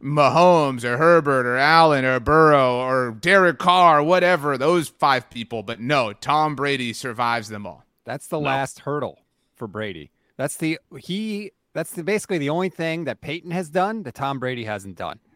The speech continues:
Speaker 2: 'cause Peyton's the only guy to win the M V P with two different teams.
Speaker 1: Anybody else have a thought? Or you
Speaker 3: Brady
Speaker 1: want me to
Speaker 3: hasn't done
Speaker 1: set you
Speaker 3: it
Speaker 1: up?
Speaker 3: since
Speaker 1: I mean
Speaker 3: twenty seventeen, by the way. It was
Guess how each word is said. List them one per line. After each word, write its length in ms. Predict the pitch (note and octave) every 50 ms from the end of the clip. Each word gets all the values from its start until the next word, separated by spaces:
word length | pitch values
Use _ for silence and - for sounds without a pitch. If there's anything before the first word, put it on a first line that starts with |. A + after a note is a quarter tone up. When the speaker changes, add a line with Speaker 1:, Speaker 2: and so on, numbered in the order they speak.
| _ -
Speaker 2:
'cause 140 | - G2+ -
Peyton's 380 | - - D3 F#3 F3+ F3 C3+
the 120 | A#2+ C#3+ C#3+
only 160 | C#3+ C#3+ C#3
guy 180 | B2+ B2+ B2 A#2+
to 60 | A#2
win 140 | A#2 A#2 A2
the 100 | A2+ A2
M 120 | G#2+ G#2
V 100 | G2+ G#2+
P 200 | - - A2 G#2
with 100 | F#2+ F#2
two 120 | - - G2+
different 280 | F#2+ F#2 - G2 F2+ -
teams. 400 | - F2 D2+ D2 - - - _ _ _ _ _
Speaker 1:
Anybody 240 | - G#2+ A2+ A#2 A#2+
else 140 | B2 B2+ B2+
have 100 | - G#2
a 60 | F#2+
thought? 240 | - - - - - _ _ _ _ _ _ _ _
Or 100 | - A2+
you 40 | A2
Speaker 3:
Brady 180 | A#2 A2+ A#2
Speaker 1:
want 40 | A2
me 100 | A2+ A2 G#2
to 40 | G2+
Speaker 3:
hasn't 80 | G2
done 120 | A2 A2 G#2
Speaker 1:
set 60 | G#2+ G#2+
you 60 | G2+
Speaker 3:
it 20 | F2+
Speaker 1:
up? 60 | -
Speaker 3:
since 200 | - G2+ F2+ -
Speaker 1:
I 20 |
mean 60 | - -
Speaker 3:
twenty 200 | G2+ F#2 F2+ F2
seventeen, 460 | - E2+ D#2 D#2 D2 - D#2+ D#2 C#2+
by 100 | C#2 C2+
the 100 | C#2 C#2+
way. 140 | C#2 C#2 C#2+
It 80 | - -
was 500 | - D2+ D2 D2 C2+ - - - - -